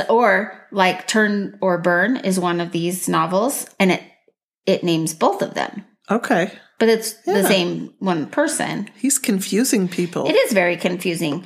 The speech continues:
Speaker 1: I feel like if you're gonna use that, use it.
Speaker 2: <laughs> Yeah, right.
Speaker 1: If you're not, don't.
Speaker 2: Don't, don't mesh the two.
Speaker 1: Yeah.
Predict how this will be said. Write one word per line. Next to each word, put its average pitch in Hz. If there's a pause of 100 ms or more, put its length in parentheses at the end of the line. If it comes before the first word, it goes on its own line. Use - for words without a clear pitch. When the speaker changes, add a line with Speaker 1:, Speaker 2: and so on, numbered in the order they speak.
(220)
Speaker 1:
I 214
feel 269
like 240
if 233
you're 226
gonna 277
use 208
that, 151
use 185
it. - (120)
Speaker 2:
<laughs> 190
Yeah, 214 (220)
right. 185 (280)
Speaker 1:
If 220
you're 208
not, 214
don't. 156 (200)
Speaker 2:
Don't, 220
don't 214
mesh 208
the 180
two. 175 (380)
Speaker 1:
Yeah. 180